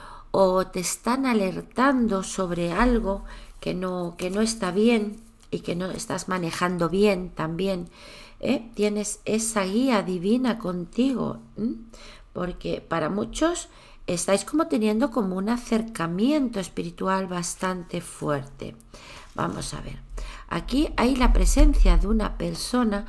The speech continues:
con la cual tú vas a tener que tener mucha paciencia. Te lo estaba diciendo el arcángel Miguel también. Como mucha paciencia, porque es una persona autoritaria,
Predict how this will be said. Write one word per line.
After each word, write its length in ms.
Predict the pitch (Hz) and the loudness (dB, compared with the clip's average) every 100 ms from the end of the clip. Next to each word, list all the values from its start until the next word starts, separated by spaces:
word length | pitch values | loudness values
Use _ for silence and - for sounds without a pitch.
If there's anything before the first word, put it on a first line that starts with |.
| - - - | -12 -16 -6
con 140 | 294 | 0
la 140 | 311 320 | 2 0
cual 180 | 339 330 | -4 0
tú 100 | 294 | 0
vas 180 | 285 | 0
a 40 | 240 | -2
tener 260 | 247 247 | -2 -2
que 100 | 240 | -4
tener 280 | 233 214 220 | -2 0 0
mucha 280 | 214 214 208 | -2 -4 -6
paciencia. 640 | 180 170 170 170 - 175 | -6 -6 -4 -4 -4 -8
Te 80 | - | -4
lo 100 | 190 | -4
estaba 320 | 196 262 269 | -2 0 2
diciendo 580 | 220 208 - 214 214 220 - - - - | 2 0 0 0 2 -4 -6 -12 -10 -4
el 160 | 170 | -2
arcángel 720 | 165 - 190 190 180 190 175 - | -2 -2 -2 -2 -2 -8 -8 -10
Miguel 400 | 165 160 170 160 | -8 -4 -4 -6
también. 580 | - 156 156 156 147 135 - - - - - | -6 -8 -6 -6 -6 -8 -6 -4 -2 -4 -4
Como 280 | - 202 208 | -2 0 2
mucha 420 | 240 294 - 311 | 0 0 0 0
paciencia, 960 | 220 220 - 262 269 226 - 196 220 226 - - - - - | 0 -2 0 0 0 -2 -4 -2 -2 -4 -14 -20 -20 -20 -12
porque 220 | 180 196 | -6 -6
es 100 | - | -4
una 180 | 233 233 | -4 -4
persona 440 | - - 202 202 - | -6 -6 -6 -6 -4
autoritaria, 1120 | 185 180 - 170 170 - 202 190 170 160 | -4 -2 -2 -2 -2 0 2 2 0 -4